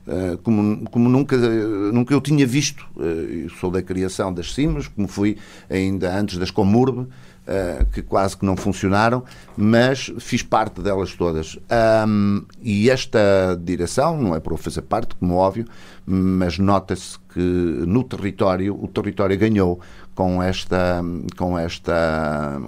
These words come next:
com esta direção. Se disser assim, "Epá, não gostei de ser Presidente de Câmara",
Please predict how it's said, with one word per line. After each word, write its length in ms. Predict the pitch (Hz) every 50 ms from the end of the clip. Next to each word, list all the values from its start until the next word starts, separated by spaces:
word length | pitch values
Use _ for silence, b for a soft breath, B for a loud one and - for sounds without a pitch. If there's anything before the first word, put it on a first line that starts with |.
| -
com 160 | - 95 90
esta 220 | 95 92 95 92 95
direção. 440 | 90 98 98 95 98 104 82 71 B B B B B B
Se 120 | B - 143
disser 280 | 120 - - 127 113
assim, 280 | 107 104 - 98 95 98
"Epá, 420 | - 123 120 107 - - 76 76
não 140 | 87 98 98
gostei 260 | - - - - 95
de 60 | 92
ser 140 | - - 90
Presidente 340 | - - - - - 87 80
de 60 | -
Câmara", 400 | - 71 67 65 53 - 76 76